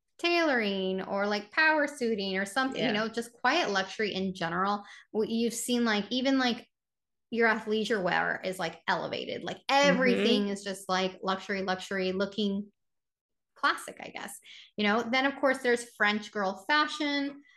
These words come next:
Speaker 1: Especially here in America, we've always been obsessed <laughs> with the French and their
Speaker 2: Yeah.
Speaker 1: fashion. So this season is no different. Um, then obviously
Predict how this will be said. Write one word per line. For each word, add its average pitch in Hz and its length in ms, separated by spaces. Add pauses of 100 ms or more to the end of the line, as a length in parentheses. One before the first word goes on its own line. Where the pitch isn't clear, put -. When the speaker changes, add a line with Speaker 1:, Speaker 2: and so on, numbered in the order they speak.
(180)
Speaker 1:
Especially 403 380
here 262 140
in 240 60
America, 208 360
we've 190 140
always 202 220
been 220 140
obsessed 220 440
<laughs> - 220
with 247 180
the 226 80
French 226 480
and 220 140
their 220 180
Speaker 2:
Yeah. 214 160
Speaker 1:
fashion. 214 400
So 190 280 (420)
this 233 260
season 233 300
is 220 220
no 208 200
different. 240 540 (120)
Um, 202 580 (460)
then 226 540
obviously 220 840